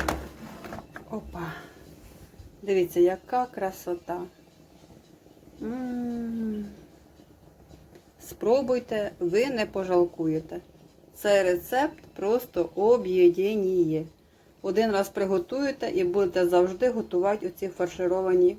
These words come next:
баклажани, коли йде на них сезон. Приятного апетита!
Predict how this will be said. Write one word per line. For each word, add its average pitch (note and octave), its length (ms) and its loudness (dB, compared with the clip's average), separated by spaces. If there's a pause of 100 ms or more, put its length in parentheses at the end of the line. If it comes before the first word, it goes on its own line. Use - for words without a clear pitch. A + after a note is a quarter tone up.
баклажани, G3+ 760 -2
коли F#3 240 2
йде F3+ 200 -2
на F3+ 100 4
них F3 220 6
сезон. E3 480 -6 (640)
Приятного G#3 520 2
апетита! B3 640 -4